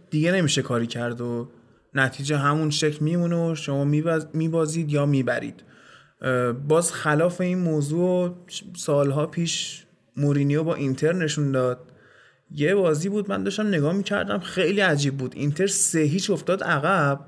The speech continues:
بعد همون بازی رو چهار سه برد و این کامبک ها که الان ناپولی داره می‌زنه من یاد اون موقع میندازه.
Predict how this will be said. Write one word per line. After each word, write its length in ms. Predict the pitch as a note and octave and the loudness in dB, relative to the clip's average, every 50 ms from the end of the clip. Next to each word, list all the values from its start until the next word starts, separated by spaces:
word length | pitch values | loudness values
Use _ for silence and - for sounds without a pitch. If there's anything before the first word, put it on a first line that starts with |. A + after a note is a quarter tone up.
| - - - - - - - - _ _ _ | -20 -20 -20 -20 -20 -20 -20 -20 _ _ _
بعد 160 | E3 E3+ G3+ G3+ | 0 0 0 2
همون 360 | F3 G3 G#3 A3+ A#3+ A3+ G#3 | 0 0 0 2 2 4 4
بازی 260 | G3 F#3 E3+ D#3+ G3+ | 4 2 2 2 0
رو 60 | A3+ | 0
چهار 380 | A#3 - - - F3+ E3+ D#3+ D3+ | 0 -2 -4 0 2 2 4 4
سه 240 | D3 - - F#3+ F#3+ | 2 2 2 2 4
برد 300 | G3+ G#3 D#3+ B2+ - - - - - - - - - - - C#3+ | 4 4 2 2 0 -2 -10 -16 -20 -20 -20 -20 -20 -14 -6 -4
و 340 | C3+ C3 C3 C3 B2+ B2+ B2+ - - - - _ _ _ _ _ _ _ _ _ _ - | -2 0 2 2 0 0 -2 -6 -10 -20 -20 _ _ _ _ _ _ _ _ _ _ -8
این 160 | - F#3 F#3 - - - - - _ - | -6 -6 -6 -6 -10 -18 -20 -20 _ -10
کامبک 460 | - - D3+ D3 D3 D3 C#3+ C#3 C#3 | -4 -2 0 2 2 4 2 2 0
ها 480 | - - D#3+ E3+ F3 F3+ F3 F3 - - - - - - _ _ _ _ _ _ | 0 0 0 2 2 2 0 0 -4 -10 -18 -20 -20 -20 _ _ _ _ _ _
که 300 | - - D3+ C#3+ C3+ C3+ - - | -6 -2 0 2 2 2 0 0
الان 200 | C3+ C3+ C#3+ D3 | 0 0 0 2
ناپولی 400 | D3 C#3 C3 - - E3 E3+ E3 | 2 0 2 2 2 2 4 4
داره 180 | D3 C3 C3+ | 2 2 2
می‌زنه 480 | C3 C3+ C3 C3 C3+ C3 D#3 E3+ E3 D3 | 2 2 2 0 0 0 2 2 2 2
من 140 | D3 D3 E3 | 2 2 0
یاد 160 | D#3+ D3+ F3 | 0 0 0
اون 120 | E3+ D#3+ | 0 2
موقع 220 | D3+ C#3+ B2+ B2 B2 | 2 2 2 0 -2
میندازه. 440 | B2 B2 B2 B2 B2+ A#2 - - | -4 -4 -4 -4 -6 -6 -8 -10